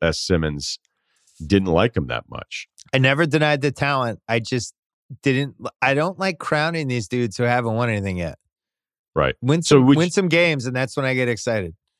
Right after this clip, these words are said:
Speaker 1: If you could start your team around either guy, you would start it with Booker before Mitchell.
Speaker 2: <sighs> No, I don't know the answer to that yet because I, I, it would depend on what kind of team I have. I think Mitchell's more of a one-man, is a better one-man show type of guy.
Speaker 1: Yeah, I,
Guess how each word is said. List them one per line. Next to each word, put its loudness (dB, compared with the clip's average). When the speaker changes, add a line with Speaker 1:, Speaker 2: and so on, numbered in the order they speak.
Speaker 1:
If 6
you 6
could 2
start 4
your 2
team 0
around 2
either 2
guy, 2
you -4
would -2
start 0
it -2
with -2
Booker -2
before -4
Mitchell. -10
Speaker 2:
<sighs> -18
No, 4
I 4
don't -2
know 0
the 0
answer -4
to -4
that 0
yet -2
because -2
I, 2
I, 0
it -4
would 2
depend 0
on -2
what -6
kind 0
of -4
team -6
I -2
have. -6
I 0
think -2
Mitchell's -2
more 2
of -2
a 0
one-man, -2
is -6
a -2
better 0
one-man -2
show 0
type -4
of -4
guy. -8
Speaker 1:
Yeah, 4
I, 4